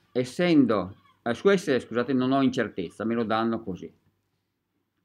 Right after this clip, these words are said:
Ma l'incertezza ce l'ho su L e quindi anche su L quadro. Quindi la superficie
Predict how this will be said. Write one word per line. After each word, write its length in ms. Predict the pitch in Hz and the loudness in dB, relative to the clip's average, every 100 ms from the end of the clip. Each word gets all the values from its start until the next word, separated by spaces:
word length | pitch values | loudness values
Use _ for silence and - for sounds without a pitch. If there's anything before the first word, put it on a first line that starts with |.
| _ _ _ _ _ _ | _ _ _ _ _ _
Ma 140 | - 139 | 0 4
l'incertezza 580 | 151 156 170 151 147 208 | 4 4 2 0 -4 -4
ce 120 | 123 | -2
l'ho 120 | 139 | -2
su 220 | 143 110 | -4 -2
L 340 | 147 170 110 101 | 0 0 -2 -4
e 120 | 143 | -4
quindi 260 | 127 143 151 | -2 0 0
anche 220 | 120 - | 0 -2
su 160 | 143 104 | -6 -4
L 220 | 92 90 | -4 -4
quadro. 440 | 147 143 98 92 _ _ _ | 0 0 -2 -10 _ _ _
Quindi 480 | _ 151 139 110 110 | _ 2 4 2 -4
la 120 | 107 | -6
superficie 880 | 110 127 156 143 120 92 - 156 147 | -8 -4 -4 -4 -6 -6 -6 -6 -8